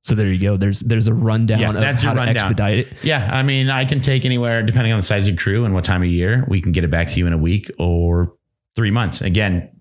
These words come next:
Speaker 2: we'll work with you within that line and work with us and let us know what you need. We try real hard to make
Speaker 1: Yeah, but
Speaker 2: it
Speaker 1: also
Speaker 2: work.
Speaker 1: you're not gonna fix, you know,
Speaker 2: <laughs>
Speaker 1: thirty packs in a week.
Speaker 2: Nope. Uh, Jamie will fix thirty packs in a week.
Speaker 1: Holy
Speaker 2: I
Speaker 1: shit, are you
Speaker 2: promise
Speaker 1: serious?
Speaker 2: you that. Yeah. Can I mention names or anything? Can I talk about anything? Um,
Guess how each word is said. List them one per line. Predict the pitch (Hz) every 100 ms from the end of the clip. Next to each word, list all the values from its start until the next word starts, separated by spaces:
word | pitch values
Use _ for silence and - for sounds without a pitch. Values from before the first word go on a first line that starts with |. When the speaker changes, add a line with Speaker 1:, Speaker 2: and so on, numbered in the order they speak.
| - -
Speaker 2:
we'll | 143 123 120 110
work | 117 113
with | 117
you | 110 107
within | 104 104 98
that | 98 92 -
line | 95 98 95 95
and | 78 78 - - - - _ _ _ -
work | 80 76
with | 78
us | 82
and | -
let | 85
us | 76
know | 85
what | 80
you | -
need. | 76 71
We | 71
try | 67 71
real | 69 65
hard | 65 64
to |
make | -
Speaker 1:
Yeah, | 120
but | 113
Speaker 2:
it |
Speaker 1:
also | 107 104
Speaker 2:
work. | 110
Speaker 1:
you're |
not | 110 104
gonna | 101 98
fix, | - 120 -
you | 135
know, | 104 98
Speaker 2:
<laughs> |
Speaker 1:
thirty | 139 131 147 135 120 110
packs | - 117 113 107 131
in | 107 104 110
a |
week. | 107 107 104 - - -
Speaker 2:
Nope. | 131 - -
Uh, | 143 165 156 - 98
Jamie | 110 147
will | 131 120
fix | - 113 -
thirty | 95 87
packs | 82 -
in | 78
a |
week. | 71
Speaker 1:
Holy | 190 185
Speaker 2:
I |
Speaker 1:
shit, | 131 - 135
are |
you | 165
Speaker 2:
promise | 123
Speaker 1:
serious? | 143 160 101
Speaker 2:
you | 92
that. | 90 87
Yeah. | 95 92 -
Can | 104
I | 101 104 -
mention | 104 101 - 104
names | 98 98 101
or |
anything? | 101 110
Can | 104 101
I |
talk | 101
about | 104 92
anything? | 95 107 123
Um, | - 107 98